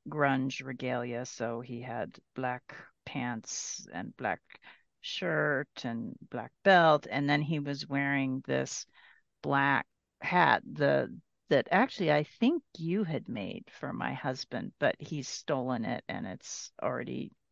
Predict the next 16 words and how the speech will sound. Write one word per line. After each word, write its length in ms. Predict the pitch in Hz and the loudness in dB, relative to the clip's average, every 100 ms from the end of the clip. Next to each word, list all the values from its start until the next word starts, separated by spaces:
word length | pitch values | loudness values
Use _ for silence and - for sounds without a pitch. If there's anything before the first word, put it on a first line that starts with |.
| _ _ - | _ _ -4
gone 220 | 139 127 | -2 -2
down 220 | 127 123 | -4 -4
to 40 | |
Philadelphia 680 | - - 104 98 - - - | -6 -6 -4 -4 -6 -8 -10
with 200 | - - | -8 -8
him 220 | - - | -10 -8
and 120 | - | -10
stuff. 220 | - - - - - - - | -10 -10 -10 -14 -20 -20 -6
I 60 | 170 | 0
think 180 | 190 190 | 2 2
it 80 | - | 0
was 180 | 165 - | 0 4
the, 440 | 151 131 - 107 151 | 6 6 2 -4 -4
w-, 180 | 151 - | -10 -10
the 220 | - 147 - | -2 0 2
Arabelle. 1000 | 156 170 180 180 185 196 190 190 190 | 4 4 2 2 2 4 4 2 0